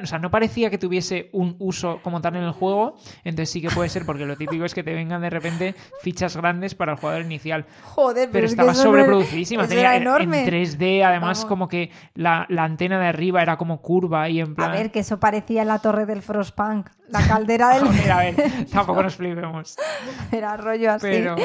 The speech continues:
Speaker 1: sí, sí,
Speaker 2: Que
Speaker 1: está,
Speaker 2: como
Speaker 1: o sea
Speaker 2: ficha jugador inicial normalmente te dan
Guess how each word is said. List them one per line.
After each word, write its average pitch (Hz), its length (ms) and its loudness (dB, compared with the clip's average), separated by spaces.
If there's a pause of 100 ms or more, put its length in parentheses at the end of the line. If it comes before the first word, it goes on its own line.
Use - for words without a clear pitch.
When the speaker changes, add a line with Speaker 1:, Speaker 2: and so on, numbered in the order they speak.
(200)
Speaker 1:
sí, 196 160 -6
sí, 214 140 -4
Speaker 2:
Que 196 60 0
Speaker 1:
está, 214 140 0
Speaker 2:
como 233 200 6
Speaker 1:
o 226 60 6
sea 202 80 -4
Speaker 2:
ficha 226 320 4
jugador 214 380 0
inicial 214 440 -2
normalmente 202 580 -4
te 202 120 -4
dan 196 680 -2